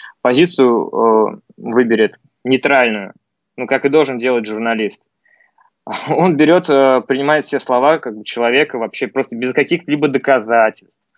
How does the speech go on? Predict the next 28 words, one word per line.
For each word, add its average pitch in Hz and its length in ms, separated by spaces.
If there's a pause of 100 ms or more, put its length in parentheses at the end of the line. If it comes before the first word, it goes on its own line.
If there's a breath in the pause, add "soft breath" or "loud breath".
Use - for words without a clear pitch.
(360 loud breath)
"А, 139 300
ну 143 160
ладно, 131 380
да, 117 220
хорошо. 113 680
М". 107 540
Он 143 180
промолчал, 139 560
значит, 131 380
э, 117 40
вот 107 680
оно 113 200
так - 240
и 110 40
есть. 101 400 (560 soft breath)
Просто 143 260
где 135 240
какая-то 143 300
переписка, 131 920
ну, 120 60
не 123 100
знаю, 123 260
какой-нибудь, 117 460
э, 113 40
разговор 117 1000
телефонный, 113 880 (300)
там, 104 260
видео, 131 520